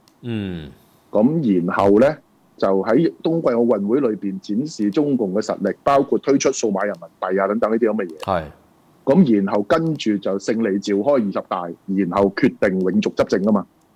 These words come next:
Speaker 2: 嗱，
Speaker 1: 嗯哼。
Speaker 2: 個計劃，個，嗰，嗰個，嗰盤棋就係咁捉。
Speaker 1: 係。
Speaker 2: 所以佢而家面對一個噉樣嘅圍堵形勢呢，我諗佢就要扮癲佬啦，而家。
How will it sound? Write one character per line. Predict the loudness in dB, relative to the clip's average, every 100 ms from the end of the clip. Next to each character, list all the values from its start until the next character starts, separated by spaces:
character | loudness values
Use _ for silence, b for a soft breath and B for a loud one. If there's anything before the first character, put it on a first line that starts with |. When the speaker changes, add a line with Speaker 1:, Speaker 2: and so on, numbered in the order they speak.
| _
Speaker 2:
嗱， | -2
Speaker 1:
嗯 |
哼。 |
Speaker 2:
個 | 0 4
計 | 4
劃， | 2 0
個， | 0
嗰， | 0
嗰 | 0 0
個， | 2 2 2 0
嗰 | -4
盤 | -4 -8
棋 | -4 -2
就 |
係 | -2
咁 | -6 -8
捉。 | -10
Speaker 1:
係。 | -6 -6 -6 -14 _ _ _ _ _ _ -2
Speaker 2:
所 | 2
以 | 4
佢 | 2 0
而 |
家 | 0 0 0 -4 -20 _
面 | -6 -4 -2
對 | 0
一 |
個 | 0 0
噉 | -4 -4 -4
樣 | 0 0 2
嘅 | -2
圍 | -4 -4
堵 | -4 -2
形 | -2 -4
勢 | -6 -2 -2
呢， | -4 _ _ _ _ _ _
我 | 0 2
諗 | 2
佢 | 0 0
就 | 0 -2
要 | -2 -2 -4 -6 _ _
扮 | -4 -2 2
癲 | 2
佬 | 4 2
啦， | 0
而 | -2
家。 | -6